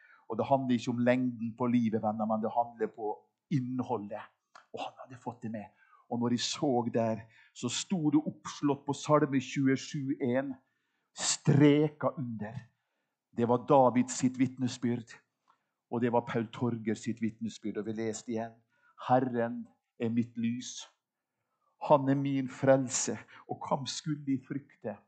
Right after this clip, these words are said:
Herren er mitt livsvern, hvem skulle jeg engstes for?» Og så var han hjemme hos Jesus. Fullført løpet og bevart troen. Og en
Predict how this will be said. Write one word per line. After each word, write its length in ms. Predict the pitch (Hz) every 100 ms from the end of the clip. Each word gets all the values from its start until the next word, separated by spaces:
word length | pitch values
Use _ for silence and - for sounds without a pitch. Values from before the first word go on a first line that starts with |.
| _ _ - - _ -
Herren 640 | 151 151 139 135 139 131 - - -
er 80 | 135
mitt 220 | 139 135 147
livsvern, 840 | 143 - - 147 131 131 135 131 - _ -
hvem 260 | 156 135 127
skulle 640 | - - 156 143 143 123 120
jeg 380 | 123 117 117 120 131
engstes 760 | 123 123 - - 113 - - - _ _
for?» 180 | 131 104 - _ _ _ _ _ _ -
Og 120 | 120
så 100 | -
var 240 | 120 113 107
han 80 | -
hjemme 440 | 120 113 113 98 95 - _ _ _ -
hos 220 | 104 -
Jesus. 640 | 104 95 - - - - _ _ _ _ -
Fullført 480 | 180 160 156 147 160
løpet 460 | 160 170 131 127 - -
og 140 | 123
bevart 400 | 131 127 127 110 -
troen. 320 | 139 107 95 - _ - _ -
Og 300 | 113 95 -
en 140 | 123